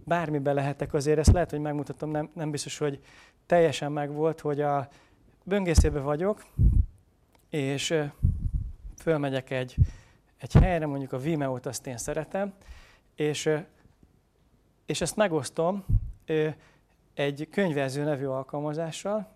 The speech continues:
Ez a könyvjelző alkalmazás, ez hirtelen egy interfészt elém dob, ő elindul egyébként, most egy példány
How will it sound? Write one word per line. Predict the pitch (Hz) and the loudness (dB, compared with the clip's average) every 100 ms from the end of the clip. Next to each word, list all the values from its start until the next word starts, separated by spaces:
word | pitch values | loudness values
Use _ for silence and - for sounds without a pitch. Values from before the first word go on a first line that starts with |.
| - | -10
Ez | |
a | 139 | -4
könyvjelző | 196 185 160 147 131 147 139 - - - _ _ _ _ | -2 0 0 -2 0 -2 -2 -8 -20 -20 _ _ _ _
alkalmazás, | - 165 151 147 156 165 | 0 2 0 -4 -2 -4
ez | 143 - | -2 6
hirtelen | 196 185 160 147 147 - | 6 6 0 -2 -4 -6
egy | 139 | -2
interfészt | 175 156 139 - 139 202 | -2 0 -2 -2 -4 -2
elém | 160 143 | -2 -2
dob, | 135 156 185 - | 0 0 0 -4
ő | 156 165 | 0 2
elindul | 175 165 135 139 | 4 2 0 0
egyébként, | 135 135 - 156 | 0 -4 -4 -8
most | 139 | -8
egy | 123 | -4
példány | 165 147 139 135 | 0 0 0 -4